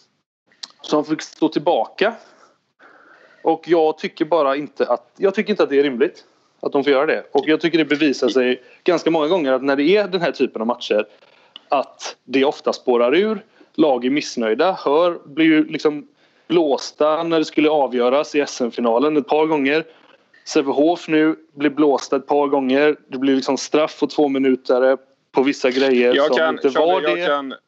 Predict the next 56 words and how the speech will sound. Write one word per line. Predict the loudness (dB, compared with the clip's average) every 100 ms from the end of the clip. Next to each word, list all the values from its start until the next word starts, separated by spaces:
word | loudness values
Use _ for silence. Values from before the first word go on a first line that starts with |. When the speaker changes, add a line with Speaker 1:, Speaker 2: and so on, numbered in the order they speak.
| _
Speaker 2:
Charlie, | -6 -4 -4
jag | -4
kan | -6 -4
vara | -4 -4 -4
lite | -6 -10
mer, | -6 -4 -2 -4 -6
eh, | -6 -8 -10 -14 -4
för, | -4
alltså, | -4 -4
för | -2
gränsbedömningar | 0 -2 -2 -2 -2 -2 -4 -2 -4
och |
sånt, | -4 -8 -8 -2
det | 0
är, | 0 0 0 -2 -8 _ -6
det | 0
är | 0
ju | 0
väldigt, | -2 -2 -4 -4 _ -20 -20 _ _ -12
alltså, | -8 -4 -6 -6 _ _ _ -10
Speaker 1:
Jo, | 0 2
Speaker 2:
det, | 2
Speaker 1:
men | 0
det | 0
handlar | 0
Speaker 2:
det | 0
är |
Speaker 1:
väl | 0
mer | 0
om | -2
Speaker 2:
bedöms-, | 0
Speaker 1:
att |
Speaker 2:
ja. | -2 -2
Speaker 1:
sätta | -2 -2
en, | -2
det | -2 0
handlar | 0
ju | 2
mer | 2
om | 2
att | -2
sätta | -2 -4 0 0
en |
nivå | 2 2 0 0
som | -4 -4
man | -4
inte | -6 -4
kan | 0
hålla. | 0 0
Speaker 2:
Ja, | 0
men | 0
det | 0
är | -2
så, | -2 -4
det, | 0 0
jag, | 0